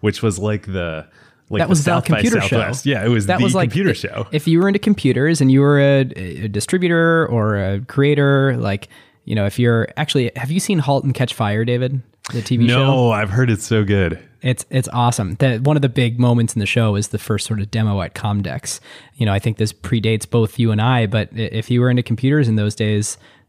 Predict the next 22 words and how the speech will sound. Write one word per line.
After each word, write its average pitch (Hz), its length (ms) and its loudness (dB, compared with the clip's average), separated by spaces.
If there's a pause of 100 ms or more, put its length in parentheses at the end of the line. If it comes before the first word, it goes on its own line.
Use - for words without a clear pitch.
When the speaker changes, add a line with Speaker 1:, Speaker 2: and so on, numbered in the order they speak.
Speaker 2:
that 113 220 -4
was 120 160 0
where 127 100 4
you 123 140 4
went 131 160 2
to - 60 -10
check - 220 -2
out 135 160 2
all 127 40 2
the 127 80 2
new 131 120 4
stuff. - 480 -4 (840)
Speaker 1:
Totally. 98 540 -6 (440)
Yeah, 101 180 -4
like 87 220 -4
the 95 80 -6
South 87 280 -6
by 90 120 0
Southwest 90 680 -4
or, 80 400 -6 (460)
you 90 100 -10
know, 78 220 -8